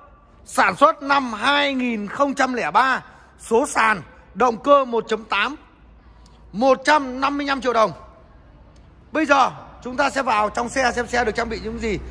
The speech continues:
Bên ngoài chúng ta có thể nhìn thấy xe được trang bị cảm biến lùi, camera lùi, bốn la răng đúc, bốn phanh A B S, đèn bi xe lông siêu sáng, tay nắm cửa mạ chrome. Ở trong xe thì xe được trang bị gương kính chỉnh điện, cụp điện,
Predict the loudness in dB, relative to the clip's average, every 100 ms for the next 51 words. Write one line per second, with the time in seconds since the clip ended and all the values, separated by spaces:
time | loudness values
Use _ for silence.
0 | -14 0 2 2 2 2 0 -2 -2 -2
1 | -4 -4 -4 -4 -2 -4 -4 -4 -6 -8
2 | -14 -18 -2 -2 0 0 0 0 0 0
3 | 0 0 2 2 2 -2 -4 -16 -16 0
4 | 0 2 0 -2 -4 -6 -2 -2 -2 -6
5 | -4 -4 -2 -2 -6 -8 -6 -4 -6 -4
6 | -2 -2 -4 -8 -6 -8 -6 -4 -4 -4
7 | -2 -2 -2 -4 0 0 0 -4 -18 -20
8 | -20 -20 -20 -20 -20 -20 -20 -20 -20 -20
9 | -20 -20 -20 -20 -18 -16 -16 -20 -20 -20
10 | -12 -6 -6 -4 2 2 2 0 0 2
11 | 2 0 -6 -4 0 2 2 0 0 -6
12 | -2 2 2 0 -6 -6 -8 -2 0 0
13 | -2 -2 0 0